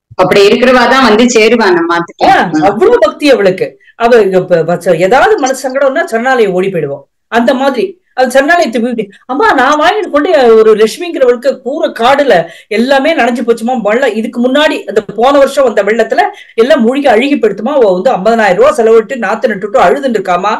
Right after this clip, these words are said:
Speaker 2: அவள்கிட்ட கொண்டு போய் கொடுத்தேன், நம்ம சரணாலயத்து விபூதியை கொடுத்து, பக்கெட்டு கொ-, குடத்துல பூரா கரைச்சிட்டோம் இந்த விபூதிய, நீ தெளிச்சு விட்டுட்டு பெரியவாள் நினைச்சுக்கோ அப்படின்னு சொன்னேன் நானு. பதினோரு நாள்ல அவளுக்கு அந்த க-,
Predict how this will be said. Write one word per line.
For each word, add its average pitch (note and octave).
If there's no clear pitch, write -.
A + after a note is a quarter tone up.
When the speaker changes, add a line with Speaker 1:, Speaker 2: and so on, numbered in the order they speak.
Speaker 2:
அவள்கிட்ட F#3+
கொண்டு A3
போய் -
கொடுத்தேன், B3+
நம்ம F#3
சரணாலயத்து A3+
விபூதியை G3
கொடுத்து, A3+
பக்கெட்டு A#3
கொ-, F3+
குடத்துல B3
பூரா C4
கரைச்சிட்டோம் G3
இந்த F3
விபூதிய, F#3
நீ G#3+
தெளிச்சு C#4+
விட்டுட்டு F#3
பெரியவாள் C4
நினைச்சுக்கோ F#3+
அப்படின்னு F#3
சொன்னேன் A3+
நானு. G3
பதினோரு B3+
நாள்ல A#3+
அவளுக்கு A#3
அந்த F3
க-, E3